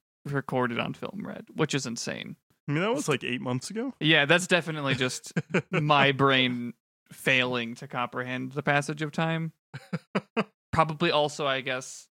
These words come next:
Speaker 1: maybe it's because I wa-, would have been watching these episodes around that time.
Speaker 2: Oh, yeah, that makes sense.
Speaker 1: Eight months ago when we recorded on Film Red. Film that we're gonna talk about again on the Patreon before too long. But for now,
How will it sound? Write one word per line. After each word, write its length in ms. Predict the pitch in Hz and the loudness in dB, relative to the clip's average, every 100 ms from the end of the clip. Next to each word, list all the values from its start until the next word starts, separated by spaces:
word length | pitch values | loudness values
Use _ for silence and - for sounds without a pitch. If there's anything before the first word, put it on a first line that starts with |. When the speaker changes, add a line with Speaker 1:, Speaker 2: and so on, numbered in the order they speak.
| _ | _
Speaker 1:
maybe 340 | 156 143 139 139 | 0 2 2 -2
it's 100 | - | -6
because 400 | 139 - 139 139 | -14 -6 -4 2
I 100 | 135 | 4
wa-, 340 | 131 127 - 131 | 4 4 2 4
would 160 | 147 | 4
have 80 | 147 | 4
been 160 | 143 139 | 4 4
watching 340 | 139 135 131 | 2 2 0
these 180 | 127 131 | 2 2
episodes 440 | 123 127 - 127 120 | 0 -2 -6 -10 -8
around 260 | 113 135 | -6 -2
that 180 | 151 175 | -2 -2
time. 380 | 202 214 220 185 _ - | -2 0 -2 -4 _ -6
Speaker 2:
Oh, 180 | 403 381 | -4 -2
yeah, 160 | 311 | 0
that 200 | 185 151 | 0 0
makes 220 | 127 113 - | -2 -6 -8
sense. 280 | 123 - - | -10 -10 -2
Speaker 1:
Eight 140 | 160 170 | 0 2
months 240 | 175 180 | 0 -2
ago 260 | 180 185 190 | -4 -4 -4
when 140 | 180 | -4
we 60 | 160 | -4
recorded 380 | 160 - 175 156 | -4 0 0 0
on 80 | 165 | -4
Film 280 | - 165 160 | -4 -6 -4
Red. 180 | 180 165 _ _ _ _ _ | -8 -10 _ _ _ _ _
Film 160 | - 170 | 2 4
that 100 | 160 | 4
we're 80 | 160 | 2
gonna 120 | 156 | 2
talk 160 | 156 151 | -2 2
about 160 | 147 | 2
again 140 | 143 156 | 4 4
on 60 | |
the 80 | 147 | 4
Patreon 380 | 160 160 185 165 | 2 2 0 0
before 200 | - 165 | -4 -4
too 160 | 190 | -2
long. 280 | 190 226 214 - _ _ _ | 0 0 0 -8 _ _ _
But 240 | - 156 151 | 4 4 6
for 160 | - | 4
now, 380 | 170 160 156 143 | 6 6 4 0